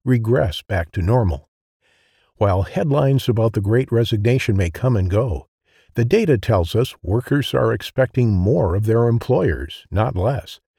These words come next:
and have no reservations about switching jobs until they find one that meets their needs.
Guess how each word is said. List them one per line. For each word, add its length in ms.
and 140
have 300
no 200
reservations 920
about 320
switching 540
jobs 480
until 260
they 140
find 360
one 260
that 260
meets 360
their 200
needs. 580